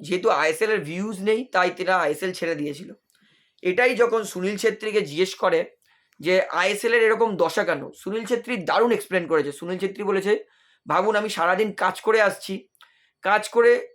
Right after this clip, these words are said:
যখন আমি টিভি দেখব, ফুটবলই দেখব, তখন আমার সামনে লা লিগা চলছে, ইংলিশ প্রিমিয়ার লিগ চলছে, সেখানে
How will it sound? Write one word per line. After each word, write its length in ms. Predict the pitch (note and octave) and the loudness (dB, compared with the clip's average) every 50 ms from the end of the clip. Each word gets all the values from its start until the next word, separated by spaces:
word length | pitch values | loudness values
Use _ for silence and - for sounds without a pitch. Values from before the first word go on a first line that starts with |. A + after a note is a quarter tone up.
| _ - | _ -6
যখন 200 | D3 F3+ G3+ G#3 | -4 -2 -2 -2
আমি 140 | G#3 A3 G#3+ | -2 -2 -4
টিভি 260 | - - F#3+ G#3+ A#3 | -4 -6 -6 -2 2
দেখব, 480 | G3+ A3+ G3+ F#3 F3 F3+ G3 A#3 - - _ _ _ _ _ - | 2 2 2 2 2 0 0 0 -2 -10 _ _ _ _ _ -6
ফুটবলই 400 | - C4+ C4 C4+ C#4+ C#4 C#4 A#3 | -2 -2 2 4 4 4 4 4
দেখব, 400 | G3+ F#3+ E3 E3+ F#3+ B3 - - _ _ _ _ _ _ _ _ - | 2 0 0 0 0 0 0 -4 _ _ _ _ _ _ _ _ -2
তখন 240 | F3+ F#3 G#3+ A#3 G#3+ | 0 0 2 2 2
আমার 220 | G3+ G3 G#3+ A3+ | 2 2 2 0
সামনে 520 | - - B3 A3+ A3+ A3+ A3+ A#3 A#3+ B3 - - _ _ _ _ _ _ - | 0 0 -2 -2 0 0 0 0 0 0 -2 -6 _ _ _ _ _ _ -8
লা 280 | C#3+ D#3 E3 F3+ F#3+ G#3+ | -4 0 2 2 2 2
লিগা 280 | A#3 B3 A#3+ B3 C4 | 2 2 4 4 4
চলছে, 520 | - - A3 G3 F3 E3+ - D#3+ D3 - - _ _ - | 2 2 0 0 0 -2 -4 -6 -8 -8 -10 _ _ -10
ইংলিশ 440 | G3 G#3 G#3 A3 A#3+ A#3 F#3+ - | -8 -8 -6 -6 -6 -6 -8 -8
প্রিমিয়ার 340 | - G#3 G#3 G#3 A3 A#3 A#3 | -8 -6 -4 0 0 0 2
লিগ 180 | A#3+ A#3+ B3+ - - | 2 0 -2 -4 -4
চলছে, 460 | - G3 E3+ D3+ D3 - - C3+ - - _ _ _ _ _ _ _ _ _ _ _ _ _ _ _ _ _ _ _ _ _ _ _ _ _ _ _ _ _ _ | -2 -2 -2 -2 -4 -6 -10 -12 -12 -16 _ _ _ _ _ _ _ _ _ _ _ _ _ _ _ _ _ _ _ _ _ _ _ _ _ _ _ _ _ _
সেখানে 520 | - - G#3 G3+ B3+ B3 A#3+ B3+ B3+ | -6 -4 -2 0 0 2 2 2 0